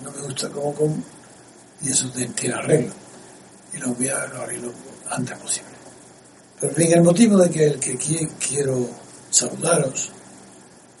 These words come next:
después de tanto tiempo, para mí, como si fueran años,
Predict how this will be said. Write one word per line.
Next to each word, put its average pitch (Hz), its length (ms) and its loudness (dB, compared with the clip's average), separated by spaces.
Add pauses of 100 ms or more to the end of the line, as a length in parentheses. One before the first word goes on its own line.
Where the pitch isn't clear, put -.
(100)
después - 360 -8
de 123 80 -6
tanto 135 440 -6
tiempo, 156 480 0
para 143 220 -4
mí, 143 160 -4 (340)
como 135 120 -12
si - 80 -10
fueran 135 280 -4
años, 139 460 0